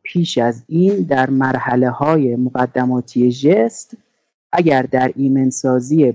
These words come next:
بازی و یاوه از اعتراضات عقل موفق شده باشد، به فرد دیگری نیاز دارد که بتواند نتیجه اش را به وی منتقل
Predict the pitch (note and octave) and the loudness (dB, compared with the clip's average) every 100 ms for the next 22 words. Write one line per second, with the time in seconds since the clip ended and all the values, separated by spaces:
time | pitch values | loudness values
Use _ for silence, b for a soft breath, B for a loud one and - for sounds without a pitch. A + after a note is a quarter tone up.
0 | - C3 B2+ B2 B2 E3+ D#3 A#2+ A#2+ A#2 | 0 2 2 2 0 0 2 2 2 0
1 | A2+ A2 - A#2+ - B2+ B2+ B2+ B2+ A#2+ | -2 -4 -2 -2 0 2 2 2 0 2
2 | A#2+ A#2+ A#2+ D3 E3 - A#2 - B2 A#2+ | 2 0 0 0 0 -2 -4 -2 -2 -2
3 | A2+ A#2+ B2 A#2 A#2 A#2+ A#2 - A#2+ A#2 | -4 -2 -2 -4 -6 -6 -6 -4 -2 -2
4 | A#2 A#2+ A#2+ - C#3+ E3+ F3 _ _ _ | -2 -2 -2 -2 2 0 -2 _ _ _
5 | _ _ _ C#3+ - E3 F#3 G#3 A3+ - | _ _ _ -6 -4 0 0 0 -4 -4
6 | C#3+ D#3 F3+ G3+ D3+ D3 D#3+ F#3+ F#3+ F#3 | 0 0 0 0 0 2 0 -2 0 2
7 | D#3 D3 C3+ - C#3+ F3 F#3 F#3+ F#3 F3+ | 2 0 -2 -6 -4 -2 0 0 2 2
8 | F3 E3 F3 F#3 _ _ - C#3+ C3+ - | 2 2 0 -2 _ _ 0 0 0 -2
9 | C#3 D#3 E3+ F#3 F#3 - D#3 D#3 E3 F3 | -2 0 2 0 -2 -2 0 2 2 0
10 | _ _ _ _ _ C#3 C3 D3+ D#3+ D3 | _ _ _ _ _ 0 2 4 4 2
11 | C3 - B2+ C#3+ | 0 -2 -2 0